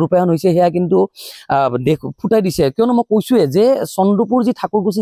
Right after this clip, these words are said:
গাঁৱত প্ৰায় পঞ্চাছ লক্ষ টকা ব্যয় সাপেক্ষে নিৰ্মাণ কৰা হৈছিল এই চাইকেল ট্ৰেকটো, কিন্তু এই চাইকেল ট্ৰেকত কিন্তু প্ৰায় এবছৰ, আহ, হ-, উকলি যোৱাৰ পিছতো কিন্তু এই চাইকেল ট্ৰেকত কিন্তু এতিয়া সাধাৰণ যি লোকসকল আহে বা চাইকেল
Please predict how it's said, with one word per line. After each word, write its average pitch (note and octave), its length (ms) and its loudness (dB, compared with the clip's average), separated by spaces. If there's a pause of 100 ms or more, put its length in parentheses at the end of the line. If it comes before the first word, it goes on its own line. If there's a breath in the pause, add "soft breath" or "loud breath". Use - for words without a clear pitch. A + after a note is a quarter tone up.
গাঁৱত F3 260 0
প্ৰায় F#3 180 -2
পঞ্চাছ F3 360 -4
লক্ষ - 160 -4 (120)
টকা F#3+ 180 2
ব্যয় E3 120 2
সাপেক্ষে F#3+ 380 -4
নিৰ্মাণ D3+ 280 -2
কৰা F3+ 160 2
হৈছিল G3+ 220 -4 (420 soft breath)
এই G3+ 40 -2 (100)
চাইকেল G3 360 0
ট্ৰেকটো, A3+ 340 -4
কিন্তু E3+ 220 -2
এই A3+ 140 2
চাইকেল F#3 300 -2
ট্ৰেকত E3+ 300 -2
কিন্তু G#3 220 2 (380 soft breath)
প্ৰায় E3+ 220 2
এবছৰ, G3 280 -2 (260)
আহ, A#2+ 160 0
হ-, - 220 -4
উকলি G#3+ 340 0
যোৱাৰ F#3+ 180 2
পিছতো F#3 280 -4
কিন্তু F3+ 140 0 (160)
এই G3 120 2
চাইকেল E3+ 220 -2
ট্ৰেকত D#3 220 -2
কিন্তু D#3+ 200 -4
এতিয়া E3+ 160 0 (440 loud breath)
সাধাৰণ D#3 280 0 (240)
যি F3+ 60 2 (120)
লোকসকল E3+ 380 0
আহে D#3+ 160 2
বা D#3 60 0
চাইকেল D#3+ 280 -2